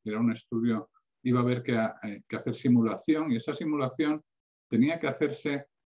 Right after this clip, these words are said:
eh, con el programa Praxis, ¿eh? O sea, se podía haber hecho a lo mejor con otros programas,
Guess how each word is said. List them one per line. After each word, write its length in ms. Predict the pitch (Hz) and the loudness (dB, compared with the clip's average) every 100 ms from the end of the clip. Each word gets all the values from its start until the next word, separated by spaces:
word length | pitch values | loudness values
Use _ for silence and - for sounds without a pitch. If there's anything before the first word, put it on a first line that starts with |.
| - | -4
eh, 400 | 127 117 113 - | 2 2 2 -2
con 580 | - 120 113 107 104 - | -2 0 2 0 -2 -4
el 100 | 120 | -4
programa 560 | 113 110 117 131 127 123 | -2 0 2 2 2 0
Praxis, 720 | 127 - - - - - - _ _ - | -2 -4 -8 -18 -18 -20 -20 _ _ -8
¿eh? 220 | 107 135 - | -4 -2 -4
O 40 | 101 | -8
sea, 120 | 95 | -10
se 120 | - | -12
podía 320 | - 95 113 127 | -10 -4 -2 0
haber 140 | 120 | 0
hecho 180 | 120 135 | 0 0
a 40 | |
lo 60 | 113 | 0
mejor 260 | - 120 | 0 -4
con 180 | 120 107 | -2 -2
otros 220 | 110 107 - | -2 -4 -4
programas, 460 | 107 143 151 156 | -4 -2 0 -2